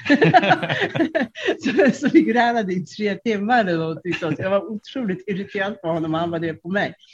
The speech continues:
Men då hörde det till saken att jag hade precis flyttat till Stockholm och behövde hjälp att flytta lite pinaler, lite grejer från min mamma till min nya lägenhet. Och då behövde jag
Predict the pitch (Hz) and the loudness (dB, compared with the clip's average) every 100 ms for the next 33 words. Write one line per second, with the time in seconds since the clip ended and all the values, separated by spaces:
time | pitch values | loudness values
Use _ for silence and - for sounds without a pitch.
0 | - 202 220 311 277 170 208 269 302 262 | -20 -6 4 6 6 4 2 2 2 0
1 | 240 - 277 269 233 226 220 285 294 233 | -4 -6 -6 -2 -2 0 -2 -2 -4 -6
2 | 240 - 254 220 220 - - - - 277 | -6 -6 -8 -6 -8 -8 -6 -8 -6 -6
3 | 147 233 - - - _ 240 208 262 262 | -4 -6 -8 -20 -20 _ 0 2 4 2
4 | 262 247 233 254 247 233 - - 269 - | 4 2 4 0 0 -4 -6 -4 -4 -4
5 | 262 240 220 226 226 226 233 226 233 226 | 0 4 4 2 -4 -4 -2 0 0 0
6 | 208 202 214 208 196 190 - 214 208 196 | -2 -4 -4 0 0 -2 -4 -4 -2 -2
7 | 190 180 170 170 220 208 190 202 220 185 | -2 -2 -4 -2 0 0 0 -2 -4 -4
8 | 208 277 143 - _ _ _ _ 220 220 | -2 -2 -4 -6 _ _ _ _ -2 2
9 | 247 262 262 254 226 233 214 202 | 2 2 2 0 0 2 4 4